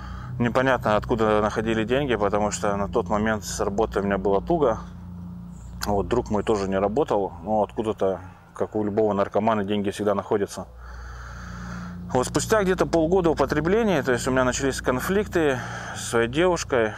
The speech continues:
потому что, естественно, от этих всех уколов, э, ну, то есть остаются синяки какие-то, там, ненормальное поведение, ты пропадаешь там круглосуточно где-то.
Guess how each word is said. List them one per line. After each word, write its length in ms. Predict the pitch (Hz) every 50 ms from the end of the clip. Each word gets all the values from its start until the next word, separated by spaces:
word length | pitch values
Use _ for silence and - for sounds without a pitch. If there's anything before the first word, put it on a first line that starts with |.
| - - - - - - -
потому 280 | - 101 101 - 110 113
что, 140 | 107 - 117
естественно, 680 | 107 - - 165 - - 135 117 110 104 101 101 101 104
от 100 | 101 -
этих 180 | 110 107 110 104
всех 200 | - 113 - -
уколов, 420 | 113 95 - 147 147 135 113 101 - - - - -
э, 500 | 82 85 87 87 90 92 90 78 73 62 50 52 53 50 - 58 58 - - -
ну, 160 | 117 117 101
то 100 | 90 104
есть 100 | - -
остаются 380 | - - - 117 110 98 - 98
синяки 480 | - - 113 117 123 - - 180 170
какие-то, 420 | - 127 104 90 107 107 90 101 92
там, 260 | - 95 95 90 87 - - - - - - - - -
ненормальное 680 | 107 107 107 107 110 117 117 117 110 110 107 110 107
поведение, 600 | 101 - 110 110 113 117 123 143 156 160 147 123
ты 140 | 104 92 117
пропадаешь 640 | 107 110 110 - - 113 110 110 139 139 127 110 -
там 260 | - 110 98 101 101
круглосуточно 880 | 95 117 113 113 110 113 110 - - 123 - 107 95 - - 107 101 98
где-то. 380 | 98 104 110 101 - 101 92